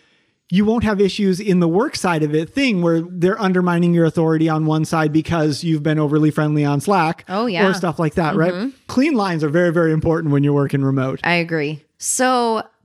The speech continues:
Speaker 2: as you've been going through this, and the whole idea of this month is sanity, right? It's
Speaker 1: Yes.
Speaker 2: social media manager mental health. And you've been working from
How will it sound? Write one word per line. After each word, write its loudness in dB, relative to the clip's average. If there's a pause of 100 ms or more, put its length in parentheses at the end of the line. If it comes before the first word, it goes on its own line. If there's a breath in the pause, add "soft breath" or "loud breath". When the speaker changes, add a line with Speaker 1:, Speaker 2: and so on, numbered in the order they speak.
(200)
Speaker 2:
as -2
you've -2
been -2
going -2
through -2
this, -2
and -2
the 0
whole -2
idea -2
of -6
this -4
month -2
is -2
sanity, -4
right? -4
It's -2
Speaker 1:
Yes. 4
Speaker 2:
social -4
media -2
manager 0
mental -2
health. 0
And -6
you've -2
been 0
working -2
from -6